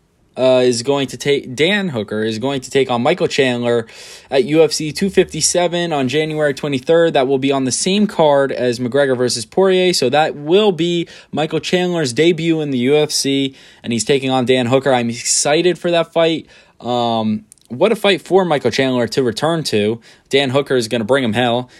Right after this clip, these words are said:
and, uh, we'll see what Michael Chandler's made of, and that fight is, uh, perfect for the both of them for the division. You know, they both need a big win over a big name,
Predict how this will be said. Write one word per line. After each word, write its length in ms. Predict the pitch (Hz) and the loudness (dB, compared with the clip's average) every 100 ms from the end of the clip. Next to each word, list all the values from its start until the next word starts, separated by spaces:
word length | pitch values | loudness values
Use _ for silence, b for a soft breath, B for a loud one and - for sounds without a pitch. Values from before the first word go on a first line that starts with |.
| B - | B -8
and, 440 | 110 110 110 107 | -6 -4 -6 -2
uh, 540 | 113 113 113 113 113 110 | 0 2 0 0 -2 -4
we'll 200 | 117 135 | -2 -2
see 160 | 160 | 0
what 180 | 156 139 | 0 0
Michael 220 | 147 139 | -2 -4
Chandler's 360 | - 160 143 120 | -4 -2 -2 -2
made 280 | 147 202 156 | 0 2 4
of, 240 | 143 147 | 2 0
and 400 | 131 139 139 - - | -4 -4 -8 -8 -2
that 260 | 135 - | -2 -2
fight 340 | - 156 180 - | 0 0 0 -2
is, 460 | 131 139 135 127 | -2 0 -2 -2
uh, 160 | 139 131 | -4 -2
perfect 400 | - 180 180 - | -2 -2 -4 -4
for 100 | 170 | -4
the 80 | 139 | -2
both 300 | 135 196 127 | 0 0 0
of 60 | |
them 260 | 123 131 131 | 0 0 -4
for 160 | 135 | -4
the 100 | 131 | -2
division. 440 | 123 127 165 113 98 | 0 0 0 0 -4
You 120 | 107 | -2
know, 140 | 117 | 0
they 100 | 117 | 0
both 320 | 110 120 135 131 | 0 2 0 0
need 220 | 131 131 | -2 2
a 20 | |
big 200 | 131 123 | 2 2
win 260 | 117 147 139 | 0 0 0
over 240 | 123 120 | 2 2
a 40 | |
big 220 | 107 127 113 | 2 2 2
name, 380 | 120 131 165 | 0 -2 -4